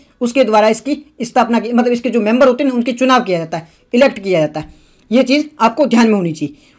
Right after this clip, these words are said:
उसके अलावा कुछ मेंबर तो डब्ल्यू, डब्ल्यूएचओ के द्वारा भी चुनाव किए जाते हैं। इतनी डिटेल रखने की आपको पता हो, जरूरत है नहीं, बहुत, ये तो बहुत बेसिक, बेसिक चीज़ हो गई, ठीक है? अब ये काम क्या करता है?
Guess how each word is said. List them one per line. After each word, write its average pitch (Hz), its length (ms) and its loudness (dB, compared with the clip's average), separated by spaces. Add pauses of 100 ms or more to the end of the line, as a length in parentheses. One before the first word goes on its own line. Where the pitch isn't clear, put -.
(140)
उसके 240 220 0
अलावा 262 280 6
कुछ 247 240 -2
मेंबर 247 220 4
तो 262 140 4
डब्ल्यू, 233 280 2 (440)
डब्ल्यूएचओ 247 440 4
के 254 100 0
द्वारा 247 220 4
भी 254 100 2
चुनाव 247 240 0
किए 240 160 -2
जाते 240 200 2
हैं। 269 100 -4 (300)
इतनी 247 200 0
डिटेल 233 260 2
रखने 240 200 2
की 233 80 0
आपको 220 160 0
पता 214 220 0
हो, 202 160 0 (140)
जरूरत 226 360 0
है 214 120 0
नहीं, 269 140 2 (240)
बहुत, 214 200 -2
ये 226 160 4
तो 233 60 0
बहुत 233 160 0
बेसिक, 214 360 -2
बेसिक 247 320 0
चीज़ 240 180 0
हो 233 60 4
गई, 277 100 0 (500)
ठीक 254 140 0
है? 302 140 0 (180)
अब 214 100 2
ये 262 80 4
काम 254 260 4
क्या 254 140 4
करता 240 280 0
है? 240 100 -4